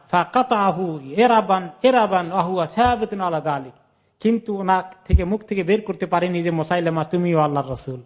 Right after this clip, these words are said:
নাউজুবিল্লাহ, বের করতে পারেনি। এইভাবে একটা একটা করে অঙ্গ কাটতে কাটতে তিনি দুনিয়া থেকে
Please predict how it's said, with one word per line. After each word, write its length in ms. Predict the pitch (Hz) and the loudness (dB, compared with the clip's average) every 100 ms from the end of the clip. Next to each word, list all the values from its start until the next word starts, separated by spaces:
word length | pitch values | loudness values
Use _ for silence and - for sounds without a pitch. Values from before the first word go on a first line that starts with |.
| _ 170 | _ -4
নাউজুবিল্লাহ, 640 | 190 160 123 123 123 _ _ _ _ _ - | -2 -2 -8 -14 -18 _ _ _ _ _ -2
বের 120 | 156 | 0
করতে 220 | 160 160 | 0 -4
পারেনি। 400 | 156 156 156 135 120 _ _ _ | -2 0 0 -2 -8 _ _ _
এইভাবে 420 | 190 196 196 175 151 - | 0 2 4 0 -2 -6
একটা 340 | 185 190 - 180 | -2 -2 -2 -4
একটা 140 | 175 | -2
করে 160 | 180 185 | -4 -2
অঙ্গ 240 | 185 165 | -2 -2
কাটতে 340 | 156 214 220 196 | 0 0 0 -6
কাটতে 340 | 202 - 226 | -6 -4 -4
তিনি 220 | 226 185 | -2 -4
দুনিয়া 300 | 156 160 165 | -2 0 0
থেকে 300 | 156 196 240 | -2 -4 -6